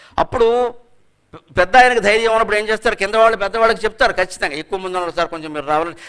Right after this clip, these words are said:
"నేను వస్తున్నా, నీకెందుకు?" అంటే ఆయన ఉండి ఆజ్ఞాపిస్తే చాలు, ఆయన స్వయంగా దిగక్కలే, అక్కడ ఉంటే చాలు. అది ధృతిమాన్. శుచిహి, ఇది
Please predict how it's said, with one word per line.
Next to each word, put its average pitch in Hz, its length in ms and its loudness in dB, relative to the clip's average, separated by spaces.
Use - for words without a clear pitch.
"నేను 180 140 2
వస్తున్నా, 185 280 2
నీకెందుకు?" 226 500 0
అంటే 127 160 -10
ఆయన 175 200 0
ఉండి 240 200 0
ఆజ్ఞాపిస్తే 262 680 0
చాలు, 254 120 4
ఆయన 170 140 -2
స్వయంగా 175 320 -4
దిగక్కలే, 202 440 -2
అక్కడ 127 180 -6
ఉంటే 165 180 -4
చాలు. - 120 -2
అది 208 140 0
ధృతిమాన్. 220 420 -2
శుచిహి, 254 600 0
ఇది 208 100 -6